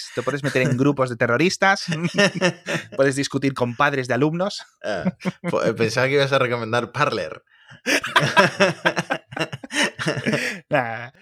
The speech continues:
Speaker 1: ahora ya en serio, vamos, se-, es una aplicación muy interesante que yo la llevo usando como un par de semanas más o menos, que se llama One Second Every Day, es decir, un segundo cada día. De hecho, creo que en la aplicación la puedes encontrar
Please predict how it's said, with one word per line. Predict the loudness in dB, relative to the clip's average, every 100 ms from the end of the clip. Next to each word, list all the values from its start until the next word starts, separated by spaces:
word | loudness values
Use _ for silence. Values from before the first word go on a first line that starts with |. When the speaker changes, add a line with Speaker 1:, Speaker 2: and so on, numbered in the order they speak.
| _ 0
Speaker 1:
ahora | 2 4
ya | 4
en |
serio, | 2 -2 -2
vamos, | -2 0 -2 -2
se-, | -4 0
es | 0
una | 0
aplicación | 0 0 0 0 0
muy | -2
interesante | 0 0 2 0 0
que | 2
yo |
la | 2
llevo | 0 -2
usando | 0 0 0 -2
como | -2 -4
un | 0
par | 0 0
de | -4
semanas | -4 -2 -2 -4
más | -6
o | -4
menos, | -4 -4
que | -6
se | -2
llama | 0 -2 -4
One | -2 0 0
Second | -2 -4 -2 -4 -4 -2
Every | -2 -2 -4
Day, | -4 -6
es | -8
decir, | -10 -10 -12 _ _ 0
un | 2
segundo | 2 2 2 0 0 -2
cada | 0 2 2
día. | 0 -8 -8
De | -6 -4
hecho, | -4 -4
creo | -2 -2
que | -2 -4 -4 -8 _ _
en | -4 -2
la |
aplicación | -2 -2 -4 -2 -4
la | -2
puedes | -4 -6
encontrar | -6 -4 -2 -2 -4